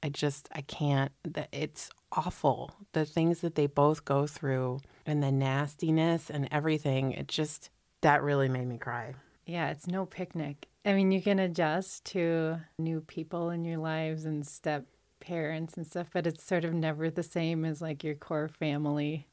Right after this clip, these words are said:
Speaker 1: We should also talk about Adam Driver's bigness, 'cause you see his
Speaker 2: Yeah.
Speaker 1: bigness a lot in this, 'cause this little boy is with him so much, and he's this giant man, and he's in these apartments and these spaces. Like, he clearly doesn't have enough space. There's this one part where he's with his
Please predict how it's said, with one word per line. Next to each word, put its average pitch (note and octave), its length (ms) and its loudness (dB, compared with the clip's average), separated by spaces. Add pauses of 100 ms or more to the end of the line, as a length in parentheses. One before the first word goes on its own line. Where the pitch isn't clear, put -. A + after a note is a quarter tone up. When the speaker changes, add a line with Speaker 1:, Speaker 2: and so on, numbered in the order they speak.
Speaker 1:
We E3 80 -2
should F#3 180 0
also F#3+ 240 4
talk D3 240 -2
about C3+ 200 0
Adam B2+ 200 0
Driver's B2 400 -2
bigness, C3+ 640 0
'cause C3 220 0
you C3 80 4
see C#3 240 2
his C#3 160 4
Speaker 2:
Yeah. F#3+ 220 8
Speaker 1:
bigness C#3+ 280 4
a E3+ 60 6
lot F3+ 280 8
in G3+ 140 6
this, G#3 220 6
'cause - 220 0
this - 240 -6
little C#3+ 240 6
boy C#3 640 8
is D3 160 0
with C#3+ 180 6
him C#3+ 180 6
so C3 240 4
much, C3 380 6
and C3 100 6
he's C3+ 220 2
this C3+ 200 -4 (140)
giant C#3 460 4
man, B2+ 400 6
and B2+ 120 4
he's C#3 200 2
in C#3+ 120 4
these C3 180 2
apartments E3 680 4
and C#3 100 4
these C3 120 0
spaces. D3 420 2
Like, - 180 -8
he - 100 -16
clearly A#3+ 360 -2
doesn't C#3+ 320 0
have C#3 160 -2
enough D#3+ 220 -2
space. - 520 -4
There's D#3+ 260 4
this D3+ 180 -2
one D#3+ 240 6
part D3+ 260 2
where C#3 140 2
he's C3+ 280 -2
with C#3 180 0
his B2+ 240 -6